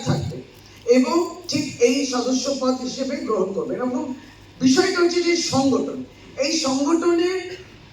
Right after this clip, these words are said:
দায়িত্ব যখন আমরা পাই কিংবা আমরা সদস্য হিসেবে আসি, তখন স্বাভাবিকভাবে আমাদের লয়্যালটি তো দিদির পক্ষে,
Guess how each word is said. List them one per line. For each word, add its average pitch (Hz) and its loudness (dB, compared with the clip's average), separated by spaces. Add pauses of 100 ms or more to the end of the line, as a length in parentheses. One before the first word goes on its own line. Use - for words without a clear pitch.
(320)
দায়িত্ব 320 0 (260)
যখন 294 0 (100)
আমরা 254 4 (140)
পাই 214 0 (140)
কিংবা 247 -2
আমরা 233 -2 (120)
সদস্য 311 -6 (200)
হিসেবে 226 -2 (560)
আসি, 247 -4 (400)
তখন 269 -2 (180)
স্বাভাবিকভাবে 254 0 (480)
আমাদের 262 0 (140)
লয়্যালটি 285 0 (100)
তো 320 -2 (340)
দিদির 269 -4
পক্ষে, 226 -8